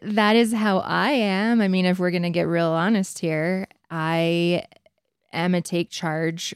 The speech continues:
woman. I'm in charge with a lot of things. I'm a single mom. I mean, I'm constantly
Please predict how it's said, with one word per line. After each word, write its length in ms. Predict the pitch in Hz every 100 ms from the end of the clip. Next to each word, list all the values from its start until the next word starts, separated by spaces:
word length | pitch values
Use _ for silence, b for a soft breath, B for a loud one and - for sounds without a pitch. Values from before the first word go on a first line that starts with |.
| -
woman. 440 | 151 165 196 233
I'm 220 | 196 170
in 140 | 165 165
charge 320 | - 170 165
with 100 | 170
a 60 | 170
lot 240 | 165 165
of 80 | 175
things. 400 | 185 208 226 196
I'm 100 | 170
a 60 |
single 320 | 165 175 160 160
mom. 400 | 160 170 185 180
I 80 |
mean, 200 | 165 160 156
I'm 220 | 165 165
constantly 1080 | - - 180 180 - 180 143 170 165 165